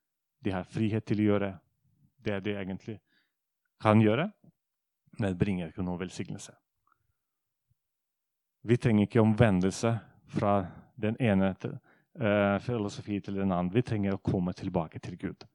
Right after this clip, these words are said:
Når vi omvender oss og kommer til Jesus, da er vi virkelig fri.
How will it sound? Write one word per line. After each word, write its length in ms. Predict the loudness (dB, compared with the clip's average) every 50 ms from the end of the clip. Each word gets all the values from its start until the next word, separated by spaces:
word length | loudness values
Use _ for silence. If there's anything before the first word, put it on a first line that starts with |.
| _ _ _ _ _ _ _ _ _ _
Når 200 | -4 -2 0 0
vi 160 | 0 0 -2 -2 -2
omvender 540 | -4 -6 -2 2 4 4 6 6 4 4 4
oss 180 | 2 0 -2 -4
og 100 | -4 -2
kommer 260 | -2 0 0 0 -2
til 160 | -2 -2 -2
Jesus, 580 | 0 0 -2 -2 -4 -8 -8 -6 -6 -6 -8 -10 _ _ _ _ _ _ _ _ _ _ _ _ _ _ _ _ _ _ _ _ _ _ 0 2
da 240 | 2 2 2 -2 -10 -18 _ _ _ -8 -4
er 100 | -2 0
vi 120 | 0 0
virkelig 440 | 2 2 0 0 2 2 2 2 2
fri. 180 | 2 0 0